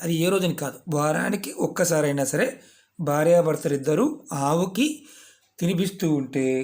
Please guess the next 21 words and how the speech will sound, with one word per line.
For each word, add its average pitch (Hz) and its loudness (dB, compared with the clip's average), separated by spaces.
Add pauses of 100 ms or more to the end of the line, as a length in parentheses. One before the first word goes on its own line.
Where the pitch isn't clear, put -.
(340)
మీకు 156 -2
ఖచ్చితంగా 170 -2
సంతాన 156 -2
ప్రాప్తి 139 -2
కలుగుతుంది. 135 -2
చిత్రంగా 180 0
అనిపించవచ్చు. 147 -6 (560)
దీంట్లో 196 0 (1200)
గ్రహానుకూలతతో 180 -2
పాటు 117 -4 (680)
మీకు 180 -2 (720)
పూర్వకర్మ 220 2 (100)
పాపాలు, 151 0 (100)
ఏదైతే 165 0
మనం 139 -6
చేసిన 180 -4
పాపాలు 151 0
ఉంటాయో 143 0 (280)
అవి 165 -2
తొలగడానికి, 175 2 (480)
అలాగే 185 0